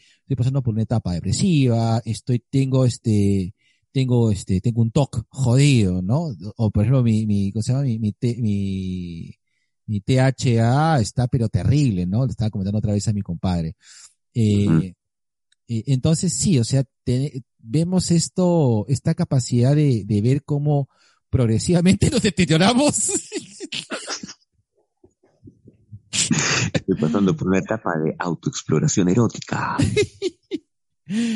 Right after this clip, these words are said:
Speaker 1: Y tenemos una gran capacidad, pues sí, eso sí es cierto. Creo que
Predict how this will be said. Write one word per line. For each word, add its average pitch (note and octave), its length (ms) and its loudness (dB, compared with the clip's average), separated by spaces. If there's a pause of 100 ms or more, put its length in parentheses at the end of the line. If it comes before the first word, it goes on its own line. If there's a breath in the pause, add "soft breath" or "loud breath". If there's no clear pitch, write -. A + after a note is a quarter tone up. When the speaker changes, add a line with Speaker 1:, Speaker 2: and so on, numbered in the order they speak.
(160 loud breath)
Speaker 1:
Y D3 120 0
tenemos E3+ 480 2
una F3 120 -2
gran D#3 140 2
capacidad, C3+ 640 0
pues C#3+ 160 -2
sí, E3+ 260 2
eso C#4+ 180 -2
sí - 120 -4
es E3+ 40 2
cierto. G#2+ 240 0
Creo G3+ 200 -4
que C#3 280 -4